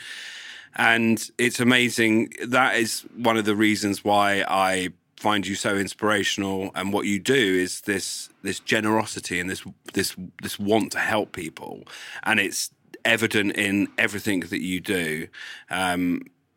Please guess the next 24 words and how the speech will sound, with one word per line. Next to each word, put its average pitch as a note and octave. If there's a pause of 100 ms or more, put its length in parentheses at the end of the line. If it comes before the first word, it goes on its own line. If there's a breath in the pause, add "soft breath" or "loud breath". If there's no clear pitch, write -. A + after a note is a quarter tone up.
(180)
and, F#2+
and F#2+
that's -
why F#2
I, F#2 (100)
I E2+
really, F#2 (180)
um, E2 (100)
was G#2+
excited G#2+
for -
you G#2+
to -
come G#2
and F#2+
have G2
a G2
conversation G#2+
with E2
me. D2+ (1000)
I A#2+
do E3
remember, D#3
actually, E2+